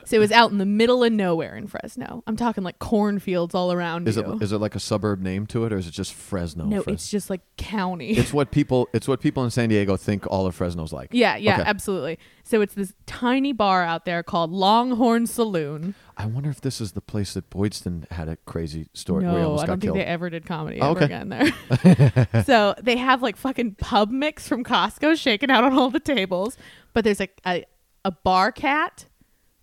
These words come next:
Speaker 1: just
Speaker 2: Oh.
Speaker 1: wandering around. So
Speaker 2: Okay.
Speaker 1: it was, it was me, and it was Heath Reedy, and it was, like, another comic, Alex, and it was just, like, all of our, like, first time really doing a longer set.
Speaker 2: Yep.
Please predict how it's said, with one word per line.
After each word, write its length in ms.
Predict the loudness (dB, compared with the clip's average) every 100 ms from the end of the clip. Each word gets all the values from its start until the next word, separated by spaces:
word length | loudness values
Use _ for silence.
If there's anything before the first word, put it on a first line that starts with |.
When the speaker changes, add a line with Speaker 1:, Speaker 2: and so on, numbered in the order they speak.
| -4
Speaker 1:
just 140 | 0
Speaker 2:
Oh. 40 | 4
Speaker 1:
wandering 400 | 4 4 2 2
around. 500 | 0 0 -2 -4 -6 -12
So 260 | -2 2 4
Speaker 2:
Okay. 160 | 2 -2 -2
Speaker 1:
it 40 |
was, 180 | -2 -2
it 140 | -2
was 160 | -2 -2
me, 380 | -2 -2 -2 -2
and 100 | -4
it 20 |
was 120 | -4
Heath 360 | -6 -4 -4 -4
Reedy, 520 | -6 -4 -4 -4 -6 _ _ _ -4
and 140 | -4
it 60 | -4
was, 120 | -4
like, 140 | -6 -4
another 320 | 0 0 0
comic, 240 | -2 -4 0
Alex, 260 | 0 0
and 80 | -2
it 40 |
was 80 | -4
just, 120 | -4
like, 100 | -8 -4
all 220 | -2 0
of 100 | 2
our, 120 | 2
like, 180 | 0 -4
first 500 | -10 -2 0 0 -4
time 320 | -2 0 0
really 180 | 0 0
doing 240 | 2 2
a 80 | 2
longer 440 | 0 -2 -2 -4
set. 400 | -4 -2 -2 -2
Speaker 2:
Yep. 160 | -2 -2